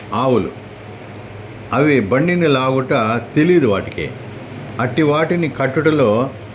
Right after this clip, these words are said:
ఫిలిస్తీయుల శకునగాండ్రు శకునం చూశారంట. బండి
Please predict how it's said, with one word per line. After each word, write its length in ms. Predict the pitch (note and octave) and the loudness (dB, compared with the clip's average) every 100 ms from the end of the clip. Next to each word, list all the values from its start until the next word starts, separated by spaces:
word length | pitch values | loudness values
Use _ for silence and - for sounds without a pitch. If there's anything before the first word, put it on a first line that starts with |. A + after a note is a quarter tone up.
| - - | -10 0
ఫిలిస్తీయుల 640 | D#3+ F#3 F3+ E3+ D#3 C#3+ | 6 4 6 4 6 4
శకునగాండ్రు 720 | B2 B2+ D3 C#3+ C#3 C3 C3+ | 2 0 2 2 2 2 2
శకునం 500 | E3 D3 C3+ D#3+ D3 - | 2 2 2 2 0 0
చూశారంట. 520 | B2 G#2+ A2 F2 - - - - - - - - - F2 | 0 2 2 0 -4 -10 -10 -12 -14 -12 -12 -12 -10 0
బండి 640 | B2+ F#3 F3+ C3+ A#2+ C#3+ | 2 4 6 6 4 0